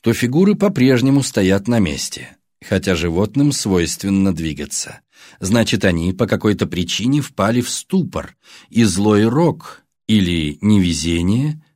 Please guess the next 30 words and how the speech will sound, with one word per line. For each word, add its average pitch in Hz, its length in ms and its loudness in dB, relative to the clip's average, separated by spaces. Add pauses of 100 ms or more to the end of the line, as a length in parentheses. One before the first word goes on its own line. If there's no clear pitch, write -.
(240)
тут 78 340 -6
ни 104 160 2
при 120 200 0
чём. - 380 -2 (680)
Мне 98 280 2
кажется, 180 380 0
я 190 140 2
понимаю, 190 480 2
в 127 60 -6
чём 131 320 2
дело, 87 500 0 (500)
но 101 240 2
не 151 160 6
могу 151 320 4
это 156 260 2
сформулировать». 135 1000 0 (580)
«Записали, 147 640 0
Данглар?» 101 540 0 (200)
«Да», 101 420 0 (300)
ответил 98 460 -2
Данглар 85 460 -2
бесстрастно. - 800 -4 (580)
«Но 95 160 2
это 160 280 4
опять 143 320 2
же 107 140 2
никуда 104 460 2
нас 101 300 0
не 98 120 0
ведёт». 76 480 -6